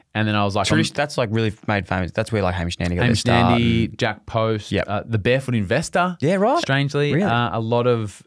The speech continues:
Speaker 1: Triple J, 'cause if you're on, like, the music side, you kinda go Sin,
Speaker 2: And then
Speaker 1: Triple
Speaker 2: to
Speaker 1: R,
Speaker 2: Triple J.
Speaker 1: Triple J, and, and stuff like that. So Sin's produced, like, a lot of, a lot of great people. And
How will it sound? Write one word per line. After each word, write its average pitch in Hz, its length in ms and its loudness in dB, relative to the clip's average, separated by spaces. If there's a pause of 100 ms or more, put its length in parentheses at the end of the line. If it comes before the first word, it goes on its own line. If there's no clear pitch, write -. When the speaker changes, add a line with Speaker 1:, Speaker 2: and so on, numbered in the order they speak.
Speaker 1:
Triple 110 300 -2
J, 95 320 0
'cause 110 140 -2
if 113 140 -2
you're 120 100 4
on, 120 80 2
like, 98 140 0
the 104 100 -4
music 101 340 0
side, 98 440 0 (340)
you 110 120 -4
kinda 101 240 -2
go 98 200 2
Sin, 101 400 0
Speaker 2:
And 101 80 -4
then - 0 -
Speaker 1:
Triple 104 320 0
Speaker 2:
to 101 60 4
Speaker 1:
R, 101 80 2
Speaker 2:
Triple 98 180 2
J. 92 60 0
Speaker 1:
Triple 92 200 2
J, 98 360 0
and, 92 160 -4 (340)
and 98 140 -4
stuff 95 220 -2
like 95 140 2
that. 98 200 -2
So 104 120 -2
Sin's 139 320 -2
produced, 107 300 -2
like, 80 180 -2
a 87 60 0
lot 90 200 0
of, 104 180 0 (240)
a 98 40 -12
lot 95 180 0
of 110 60 0
great 101 200 -2
people. - 400 -10
And 95 340 -2